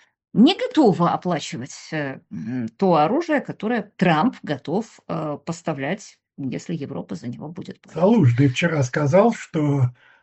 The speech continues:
Speaker 2: по его оценкам, война может продолжаться до две тысячи тридцать четвёртого года.
Speaker 1: Я полностью согласна с оценкой Валерия Фёдоровича, который,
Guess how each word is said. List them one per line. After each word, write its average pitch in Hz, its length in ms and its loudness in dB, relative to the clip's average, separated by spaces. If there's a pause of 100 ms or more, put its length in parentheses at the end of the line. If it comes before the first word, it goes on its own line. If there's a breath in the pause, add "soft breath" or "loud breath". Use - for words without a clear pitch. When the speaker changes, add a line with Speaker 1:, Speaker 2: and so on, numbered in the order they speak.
Speaker 2:
по 135 80 0
его 135 220 6
оценкам, 190 520 2
война 151 320 2
может 143 280 -2
продолжаться 147 760 -2
до 139 240 2
две 139 200 2
тысячи 131 320 -2
тридцать 143 340 -2
четвёртого 139 540 -4
года. - 320 -6 (880)
Speaker 1:
Я 170 200 -2
полностью 160 540 -8
согласна 165 640 -6
с - 200 -20
оценкой 156 500 -8
Валерия 147 360 -6
Фёдоровича, 240 420 -12
который, 151 560 -8